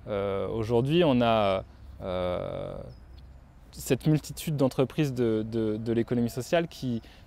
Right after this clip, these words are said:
qui, qui, qui est un tissu extrêmement dynamique, qui innove beaucoup et, euh, qui est fortement créateur, euh, d'emplois, euh, sur, euh, sur le territoire. Donc sur le, sur le plan social, c'est, euh,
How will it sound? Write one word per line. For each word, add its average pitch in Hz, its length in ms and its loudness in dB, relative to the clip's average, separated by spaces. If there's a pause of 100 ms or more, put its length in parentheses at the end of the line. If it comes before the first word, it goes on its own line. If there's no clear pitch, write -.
qui, 120 260 -4
qui, 113 440 0
qui - 120 0
est - 20 6
un 120 80 4
tissu - 320 -4
extrêmement 131 420 2
dynamique, 127 500 2 (280)
qui 127 200 2
innove 127 240 6
beaucoup 135 340 0 (440)
et, 117 200 6
euh, 110 180 4
qui - 140 -2
est 127 40 4
fortement 156 420 2
créateur, 139 540 2
euh, 117 180 4
d'emplois, 123 540 4
euh, 113 60 2
sur, 120 420 0
euh, 107 220 4
sur - 180 -6
le 120 100 0
territoire. 110 540 0
Donc 107 160 -2
sur - 240 2
le, 127 200 6 (280)
sur - 160 2
le 131 80 8
plan 139 140 4
social, 180 420 4
c'est, 131 320 4
euh, 107 140 6